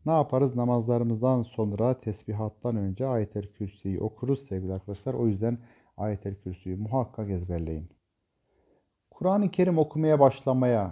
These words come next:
veya durduktan sonra okumaya yeniden başlamaya iptida, vakıf, vasıl, idgam hangisi denir bunlardan diye sormuş. Buna sevgili arkadaşlar ne deniriz? İptida deriz.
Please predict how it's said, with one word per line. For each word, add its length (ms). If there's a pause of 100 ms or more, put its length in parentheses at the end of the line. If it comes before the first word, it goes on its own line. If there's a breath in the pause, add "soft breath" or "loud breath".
(120)
veya 380
durduktan 580
sonra 320
okumaya 340
yeniden 580
başlamaya 880 (320 soft breath)
iptida, 880 (100)
vakıf, 500 (300)
vasıl, 640 (100)
idgam 580
hangisi 1000 (180)
denir 340
bunlardan 640
diye 160
sormuş. 460 (800 soft breath)
Buna 220
sevgili 360
arkadaşlar 720
ne 120
deniriz? 360 (160)
İptida 920
deriz. 340